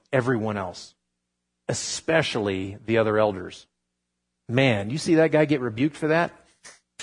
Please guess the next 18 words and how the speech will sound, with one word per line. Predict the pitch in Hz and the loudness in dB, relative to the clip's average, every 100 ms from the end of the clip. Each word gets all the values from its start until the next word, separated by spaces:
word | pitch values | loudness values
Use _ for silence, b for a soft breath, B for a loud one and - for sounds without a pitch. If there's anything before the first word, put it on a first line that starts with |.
| B B _ - | B B _ -8
I | 135 | -6
don't | 104 | -4
want | 98 - | -6 -8
that. | 110 110 - _ _ | -8 -8 -14 _ _
I | - | -6
don't | 139 | -2
like | 113 120 | -2 -2
that | 123 | -2
at | 107 | 0
all. | 104 104 90 - _ _ _ - | 0 0 -2 -12 _ _ _ -2
I'd | 147 | 2
hate | 147 175 | 4 2
to | 113 | 0
stand | - 117 110 | -6 -2 -2
up | |
there | 117 107 | -2 -2
and | 104 | -2
be, | 107 101 | -4 -6